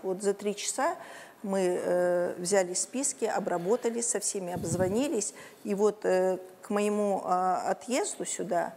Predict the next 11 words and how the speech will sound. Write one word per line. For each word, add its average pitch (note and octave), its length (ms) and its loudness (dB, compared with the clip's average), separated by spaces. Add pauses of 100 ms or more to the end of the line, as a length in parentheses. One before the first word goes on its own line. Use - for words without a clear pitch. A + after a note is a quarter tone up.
мы F#3 80 -4
двадцать G#3+ 340 0
человек F#3 360 0
госпитализировались, F#3+ 1040 -2
а, F#3 60 -2
э, F3+ 340 0
уже F3+ 400 -2 (280)
столько C4+ 520 0
же F3+ 160 -2
были F3 320 0
уже, E3+ 600 -2